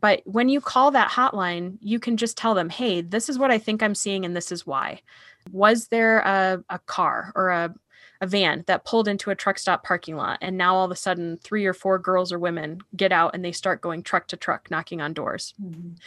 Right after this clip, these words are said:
Speaker 1: Does it look like there's somebody in control of those people,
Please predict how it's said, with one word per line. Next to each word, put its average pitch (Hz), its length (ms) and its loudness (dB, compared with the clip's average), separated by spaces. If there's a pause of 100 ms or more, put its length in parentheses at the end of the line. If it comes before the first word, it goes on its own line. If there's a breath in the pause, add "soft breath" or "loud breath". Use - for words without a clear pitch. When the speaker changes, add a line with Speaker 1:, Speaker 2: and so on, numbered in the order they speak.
(240 loud breath)
Speaker 1:
Does 220 180 4
it 220 120 2
look 220 180 0
like 196 340 2
there's 190 380 0
somebody 190 380 -2
in 202 100 -2
control 214 460 2
of 190 140 2
those 123 200 -4
people, - 460 -8